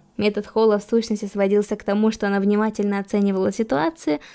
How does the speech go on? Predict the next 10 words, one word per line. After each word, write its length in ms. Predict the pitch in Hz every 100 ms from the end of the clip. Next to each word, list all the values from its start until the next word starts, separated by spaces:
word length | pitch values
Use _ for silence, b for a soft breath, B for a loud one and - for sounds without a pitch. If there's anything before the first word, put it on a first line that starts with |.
| B
в 60 | -
целом 400 | - 302 302 285
и 220 | 453 539
не 60 | 392
хваталась 460 | 311 269 311 269
сразу 300 | 233 240 233
же 200 | 220 214 B B
за 340 | 208 220 208 202 _
привычные 540 | 262 202 220 - 202
решения, 600 | 190 185 - - - -